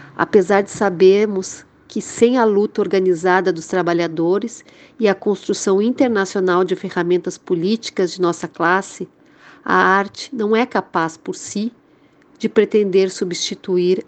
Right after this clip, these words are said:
essa reali-, realidade, nem de transformá-la materialmente, através de sua completa e radical reconstrução."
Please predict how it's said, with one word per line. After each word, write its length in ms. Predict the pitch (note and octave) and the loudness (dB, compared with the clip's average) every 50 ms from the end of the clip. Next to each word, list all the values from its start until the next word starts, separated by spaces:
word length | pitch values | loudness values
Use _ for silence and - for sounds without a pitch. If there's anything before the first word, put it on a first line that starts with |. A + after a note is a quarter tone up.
| _ _ | _ _
essa 260 | - F3+ F3+ - - F3 | -2 -2 0 0 -2 -4
reali-, 400 | - F#3 E3+ E3+ F3 E3 F#3 - | -2 0 0 0 0 0 -2 -4
realidade, 920 | - - F#3+ F#3 F3 F3 F3 F3 F3 F3 D#3+ D3+ D3 - - - - - - _ _ _ _ _ _ _ _ _ | 0 2 2 4 4 2 0 -2 -2 0 0 0 0 -4 -8 -12 -20 -20 -20 _ _ _ _ _ _ _ _ _
nem 240 | - F#3+ G3 G3+ G#3+ | 2 4 4 4 4
de 120 | G#3 G#3 G3+ | 0 -4 -2
transformá-la 880 | - G#3+ A3 G3+ - - G#3+ G#3 G#3 G3+ G3 F#3 F#3 F#3 F#3+ F#3 F#3 | 0 0 0 0 0 -2 -2 -2 0 2 2 2 4 4 2 2 0
materialmente, 1120 | F3+ F3+ F3 F3 F3 - F#3 F3 F3+ F3+ F3+ F3+ E3+ D#3 D3 D3 - - - - - - _ _ _ _ _ _ _ _ | 0 -2 -2 -2 -2 0 0 2 2 2 2 2 0 0 0 -2 -6 -10 -12 -14 -14 -14 _ _ _ _ _ _ _ _
através 840 | - F3+ - - F3+ E3 D#3+ F3 E3+ E3 E3+ F3+ F3 - - - _ _ _ _ _ _ _ _ | -8 -6 -4 -2 -4 -2 0 0 0 0 0 -2 -4 -8 -16 -20 _ _ _ _ _ _ _ _
de 140 | E3+ F3+ E3+ | -10 -8 -8
sua 320 | - - - F3 F3 D#3+ | -8 -4 0 0 0 0
completa 720 | D#3+ - F3+ D#3+ - - F#3 F#3 F#3+ G3 - - A3 G#3 - - - - - - _ _ | 0 -4 -8 -8 -4 -2 0 0 0 -2 -4 -8 -8 -10 -10 -12 -20 -20 -20 -20 _ _
e 60 | A3 F#3+ | -10 -4
radical 560 | - G3+ G3 F#3 G#3 - - - E3+ E3+ E3+ | -2 -2 -2 -2 -4 -6 -2 0 0 0 0
reconstrução." 960 | D#3+ E3+ F#3 F3+ - E3+ E3+ E3+ - - F3+ E3+ - - - E3 C#3+ C#3 | 0 0 -2 0 2 0 0 0 0 -4 -4 -4 -4 -4 -4 -2 -2 -2